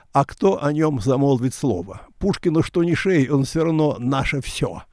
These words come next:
С него любые взятки гладкие. И какова бы ни была изнанка того же послания к вельможе, интересует нас сейчас не факты и дрязги литературной жизни, а результат, гениальное стихотворение. Никакой, так сказать,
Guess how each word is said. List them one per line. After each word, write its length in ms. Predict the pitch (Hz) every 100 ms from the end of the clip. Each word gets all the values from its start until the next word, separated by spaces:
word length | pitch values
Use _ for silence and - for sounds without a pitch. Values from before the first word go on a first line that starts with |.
| _ -
С 100 | -
него 340 | 147 160 151
любые 400 | 143 147 143 139
взятки 400 | 120 123 - -
гладкие. 580 | 107 117 - - - 117 - - - - - -
И 220 | 151 127
какова 440 | - 156 165 170
бы 140 | 143 139
ни 100 | 143
была 320 | 147 143 131
изнанка 580 | 127 113 139 120 95 107
того 260 | 135 135 123
же 100 | 117
послания 560 | 131 - 131 117 113
к 60 | -
вельможе, 600 | 131 156 190 131 104 95 - - -
интересует 720 | 135 127 160 139 165 147 120
нас 300 | 143 - - _ _ -
сейчас 460 | - 135 156 139 -
не 180 | 139 139
факты 440 | 135 190 180 - 120
и 180 | -
дрязги 540 | 104 120 120 87 98 104
литературной 720 | 110 131 127 120 127 104 113
жизни, 520 | 117 123 92 92 92 -
а 100 | 123
результат, 680 | 120 139 113 - 123 - - _
гениальное 600 | - 117 117 120 131 120
стихотворение. 760 | 113 135 107 131 147 104 104 - _ - - - -
Никакой, 480 | 131 147 160 165 160
так 200 | - 143
сказать, 340 | - 156 143